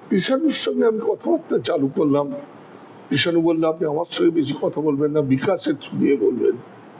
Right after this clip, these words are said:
So everything was organized। আমার বাড়িতে বিকাশ ভাঙার পরে থাকতাম, চলে এলো,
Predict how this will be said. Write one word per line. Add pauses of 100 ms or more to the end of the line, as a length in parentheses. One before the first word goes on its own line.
(420)
So
everything
was
organized। (1300)
আমার
বাড়িতে
বিকাশ (260)
ভাঙার
পরে
থাকতাম, (720)
চলে
এলো,